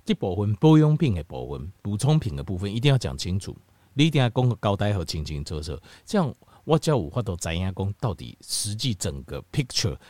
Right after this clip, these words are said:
到底发生了什么事情。好，这第二行。所以条件品有很多条件品就是，譬如讲，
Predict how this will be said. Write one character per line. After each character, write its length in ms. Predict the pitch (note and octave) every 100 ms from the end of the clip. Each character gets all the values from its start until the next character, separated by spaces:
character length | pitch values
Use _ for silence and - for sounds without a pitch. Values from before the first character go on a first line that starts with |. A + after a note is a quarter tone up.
| _
到 140 | D#3 B2
底 100 | D#2
发 160 | G2+
生 160 | G2 F2+
了 80 | D2+
什 140 | -
么 80 | -
事 180 | - C#2
情。 200 | - A2 _
好， 180 | - -
这 160 | - C#3+
第 180 | - C2 -
二 80 | -
行。 100 | A#1+ - _ _ _ _ _ _ _ _ _ - - - -
所 140 | -
以 80 | F3
条 160 | A#2+ C#3+
件 120 | E3
品 120 | D3+
有 80 | A2
很 100 | G2+
多 120 | C#3
条 140 | C#3 C3
件 100 | C3+
品 120 | A2+
就 120 | E2+
是， 120 | D2 D2+
譬 120 | A#2+
如 60 |
讲， 280 | A2 G#2+ A2+